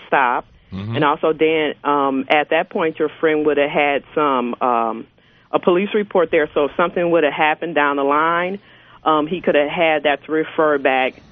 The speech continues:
Speaker 1: Hopefully, um, that it wouldn't, you know, uh,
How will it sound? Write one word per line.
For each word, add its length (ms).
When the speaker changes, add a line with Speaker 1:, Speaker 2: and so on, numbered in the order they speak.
Speaker 1:
Hopefully, 1000
um, 240
that 180
it 100
wouldn't, 300
you 100
know, 240
uh, 360